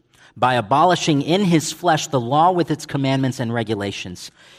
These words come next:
His purpose was to create in himself one new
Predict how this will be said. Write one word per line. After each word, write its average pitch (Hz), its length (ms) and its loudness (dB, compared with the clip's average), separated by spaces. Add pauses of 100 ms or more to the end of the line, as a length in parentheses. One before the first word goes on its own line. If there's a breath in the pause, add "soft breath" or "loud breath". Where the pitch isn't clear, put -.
His 160 140 2
purpose 240 380 -2
was 196 200 0
to - 80 -6
create 226 480 2
in 247 220 4
himself 190 720 0 (200 loud breath)
one 185 840 2 (180)
new 165 680 4